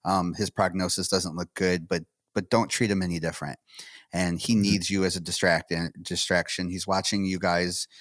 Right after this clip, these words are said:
Speaker 1: um, in his hospital bed and all that." And to me, like, that's what the most rewarding thing is, is that we were able to help just as a community, not me, myself, but even in the chat, just be part, part of that for him. So I,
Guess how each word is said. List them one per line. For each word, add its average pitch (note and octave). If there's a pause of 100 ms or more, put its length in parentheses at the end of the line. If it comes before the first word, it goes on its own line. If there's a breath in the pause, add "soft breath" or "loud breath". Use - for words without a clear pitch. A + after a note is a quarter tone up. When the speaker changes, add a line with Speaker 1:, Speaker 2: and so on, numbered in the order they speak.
(260 soft breath)
Speaker 1:
um, E2+
in F2+
his F2
hospital F2
bed E2
and E2+
all E2
that." D#2+
And F2+
to -
me, G2+ (420 soft breath)
like, F2 (360)
that's A2+
what G#2
the G#2
most F#2+
rewarding F2
thing F2+
is, F2
is E2+
that F2
we F#2+
were F2+
able F#2
to F2
help F2 (280)
just -
as A2+
a G2+
community, A2+
not G2
me, G#2+
myself, A2+
but G2
even G#2+
in F#2
the D#2
chat, G2 (720)
just -
be F#2+
part, G2
part A2
of G2
that F2
for F2
him. D#2+
So D2+
I, F#2+